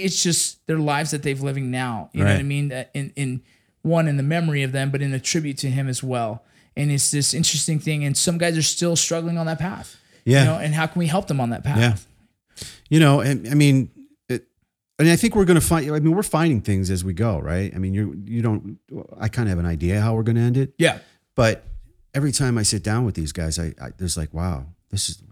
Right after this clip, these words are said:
Speaker 2: we gotta talk about that."
Speaker 1: <laughs>
Speaker 2: You know what I mean? 'Cause all these things come out.
Speaker 1: Yeah.
Speaker 2: You know, one guy who, who's angry at God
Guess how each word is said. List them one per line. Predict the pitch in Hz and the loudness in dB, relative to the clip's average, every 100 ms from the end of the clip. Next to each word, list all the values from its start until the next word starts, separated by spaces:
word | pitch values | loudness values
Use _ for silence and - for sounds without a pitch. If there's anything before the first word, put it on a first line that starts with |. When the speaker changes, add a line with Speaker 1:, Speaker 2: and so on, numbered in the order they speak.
| _ - | _ -10
Speaker 2:
we | 98 | -6
gotta | 98 71 | -6 -6
talk | 87 67 | -10 -12
about | 58 - | -14 -6
that." | - 104 143 - | -4 -2 -4 0
Speaker 1:
<laughs> | |
Speaker 2:
You | 214 | 2
know | 190 | 4
what | 123 | 4
I | 117 | 2
mean? | 120 135 | 0 0
'Cause | 135 | 0
all | 135 160 | 2 2
these | 160 | 2
things | - 226 - | 0 -2 -2
come | 98 | -4
out. | 80 64 - | -6 -6 0
Speaker 1:
Yeah. | 139 117 101 - | 0 2 -2 -6
Speaker 2:
You | - | -4
know, | 104 110 | 0 2
one | 120 120 | 2 2
guy | 117 113 107 | 2 2 2
who, | 110 104 90 | 2 0 -2
who's | 113 107 92 | -2 -2 -2
angry | 92 113 117 117 | -2 -2 0 -2
at | - | -2
God | 110 123 85 | 0 0 -2